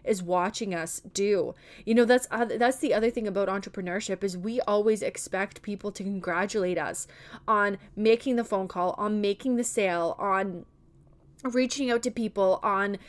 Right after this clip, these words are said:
scheduling, um, appointments, scheduling, um, um,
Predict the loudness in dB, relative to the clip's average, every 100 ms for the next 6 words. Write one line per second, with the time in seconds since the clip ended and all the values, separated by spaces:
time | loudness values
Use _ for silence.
0 | -14 0 6 8 6 4 6 6 4 0
1 | 0 0 -2 -4 -2 0 0 -2 -6 0
2 | 2 2 2 2 2 -2 -2 -4 -4 -4
3 | -6 -8 -10 -10 -8 -4 -2 -2 -4 -8